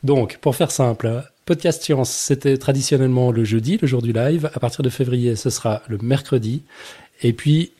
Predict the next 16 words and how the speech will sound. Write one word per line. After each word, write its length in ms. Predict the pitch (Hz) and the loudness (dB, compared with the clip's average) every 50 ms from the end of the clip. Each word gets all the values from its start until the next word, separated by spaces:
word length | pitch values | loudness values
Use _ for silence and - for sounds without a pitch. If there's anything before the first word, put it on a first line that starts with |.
| - - | -6 -2
la 140 | 123 135 | 0 0
semaine 240 | 139 - - 151 143 | 0 2 2 0 0
prochaine, 540 | - - 143 - - 147 139 143 143 143 147 | 2 0 0 2 2 2 4 4 4 2 2
une 140 | 147 151 143 | 2 2 2
exception, 640 | 143 143 - 143 127 - - - 135 135 139 143 135 | 2 2 2 -2 -2 -2 -2 -2 0 2 2 2 2
une 220 | 123 123 123 117 110 _ _ _ - | 0 0 -2 -4 -6 _ _ _ -6
dernière 440 | 143 123 139 143 135 143 143 139 - | -2 0 2 2 4 4 2 2 0
petite 240 | - 143 - 135 143 | -4 -6 -4 -2 -2
entourloupe 480 | 131 123 139 127 127 135 131 131 - | -2 -2 -2 0 0 0 -2 -2 -4
au 80 | 123 117 | -4 -2
calendrier, 600 | 113 135 120 123 120 110 113 117 120 127 135 147 143 | 0 0 0 0 0 -2 0 0 2 2 2 0 -2
ce 160 | - - 120 | -6 -6 -6
sera 160 | - - 127 | -4 -2 -2
exceptionnellement 640 | 131 127 - 117 - - 123 117 120 127 131 131 127 | -2 -2 -2 -4 -2 -2 -2 -2 0 0 0 0 0
lundi. 380 | 120 117 117 110 95 85 - _ _ _ _ - - - - _ _ _ _ _ | 0 0 0 -2 -4 -6 -16 _ _ _ _ -20 -20 -20 -20 _ _ _ _ _
Voilà. 240 | - 110 104 90 - | -4 -4 -4 -4 -6